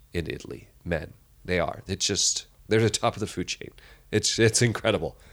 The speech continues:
You'll have to, you have to go to experiencing yourself. I'm not gonna go in further into that. It is twenty twenty after all. Number two,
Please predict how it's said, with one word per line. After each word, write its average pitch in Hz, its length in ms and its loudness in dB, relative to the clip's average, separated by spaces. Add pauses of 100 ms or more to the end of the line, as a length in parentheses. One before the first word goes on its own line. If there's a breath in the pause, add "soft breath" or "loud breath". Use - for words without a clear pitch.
You'll 101 120 2
have 113 140 4
to, 117 80 -4
you 92 120 -2
have 113 160 2
to 110 60 -10
go 95 160 2
to 82 80 0
experiencing 78 640 -8 (400 loud breath)
yourself. 76 360 -2
I'm 85 80 -4
not 80 120 -4
gonna 76 140 -8
go 78 160 -4
in 73 140 -6
further 73 320 -6
into 67 220 -8
that. - 200 -8
It - 80 -10
is 73 120 -4
twenty - 280 -10
twenty - 320 -10
after - 260 -12
all. - 160 -12 (1080 loud breath)
Number 123 160 6
two, 73 220 0